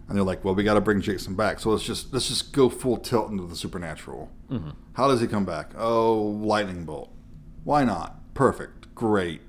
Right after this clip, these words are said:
Speaker 1: And once you accept that premise, I mean, it, it's just a fun
Speaker 2: <laughs>
Speaker 1: ride. Um, this is a great Jason. I like his look,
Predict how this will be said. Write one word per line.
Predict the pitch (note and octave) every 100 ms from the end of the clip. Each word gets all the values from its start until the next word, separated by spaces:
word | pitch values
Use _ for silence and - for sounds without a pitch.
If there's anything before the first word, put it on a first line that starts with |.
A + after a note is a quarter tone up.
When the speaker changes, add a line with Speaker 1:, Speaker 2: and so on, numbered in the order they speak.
| - -
Speaker 1:
And | G2+ B2
once | C#3+
you | F3
accept | E3+ - C#3+ -
that | C3+ -
premise, | - A2 B2+ - - - - - - - - - - -
I | G2+
mean, | A2
it, | E2+ G#2 F2+
it's | G#2+ -
just | - D#3+ -
a |
fun | - C3 F#2+
Speaker 2:
<laughs> |
Speaker 1:
ride. | E2+ D3+ D3 D2+ - - - B2+ - -
Um, | G#2 G2+ G2+ G2 F#2+ F#2+ F#2+ - - - - - - -
this | A2 F#2
is | F2+
a |
great | F#2 A2+ G#2
Jason. | A#2 A#2 - C#3+
I | G#2+
like | E2+ F2
his | - F#2+
look, | A#2 B2